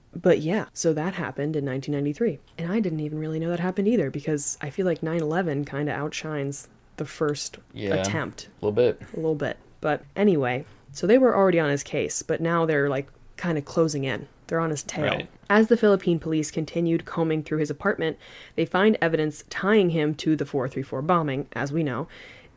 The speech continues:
Speaker 1: And in his apartment, he had multiple of the same type of watch that he used as the timer on the bomb, which was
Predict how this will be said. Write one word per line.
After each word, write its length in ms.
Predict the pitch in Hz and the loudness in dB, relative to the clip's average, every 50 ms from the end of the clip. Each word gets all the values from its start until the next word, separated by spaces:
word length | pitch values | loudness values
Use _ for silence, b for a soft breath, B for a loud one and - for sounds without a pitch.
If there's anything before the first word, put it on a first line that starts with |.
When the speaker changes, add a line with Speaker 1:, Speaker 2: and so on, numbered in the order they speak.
| _ | _
Speaker 1:
And 300 | 175 165 160 160 160 - - | 2 2 4 4 2 0 4
in 160 | - 208 240 254 | 6 6 6 6
his 300 | - 226 202 214 214 190 | 6 4 6 6 6 6
apartment, 460 | 175 - - - 170 175 165 160 151 147 | 4 0 0 -2 0 2 2 0 0 2
he 100 | 180 170 | 2 2
had 120 | 160 156 | 2 2
multiple 680 | 160 160 170 185 226 226 - - - 165 160 151 151 - - | 2 2 4 4 4 4 2 -2 -2 0 2 2 0 0 0
of 160 | 165 160 156 | -2 0 0
the 80 | 151 143 | -2 -4
same 340 | - - - 185 202 214 | -4 0 2 4 6 6
type 240 | 190 - 180 170 - 156 | 4 4 0 0 0 -2
of 160 | 143 - 151 | -6 -6 -4
watch 440 | 156 160 143 139 143 - - - - - | -4 -2 -2 -2 -2 -4 -8 -10 -8 -4
that 140 | - 160 143 | -4 -4 -4
he 160 | - - 185 | -2 -4 -4
used 520 | 170 147 165 180 180 170 160 147 139 - - - | -2 0 2 4 4 4 4 2 0 -4 -6 -4
as 240 | 143 143 151 147 - | -2 -2 -2 -2 -4
the 80 | 139 139 | -8 -10
timer 560 | - - - 147 147 139 135 131 131 131 - _ | -8 -6 -4 -2 -2 -2 -2 -2 -4 -6 -6 _
on 200 | 143 139 139 143 | -2 -2 0 0
the 60 | 139 139 | -2 -2
bomb, 440 | 151 156 147 131 127 127 139 135 - - | -2 -2 -2 -2 -2 -4 -6 -8 -6 -4
which 260 | 175 170 - - - | -4 -2 -2 -2 0
was 340 | 151 147 147 143 - - | 0 0 0 -2 -4 -10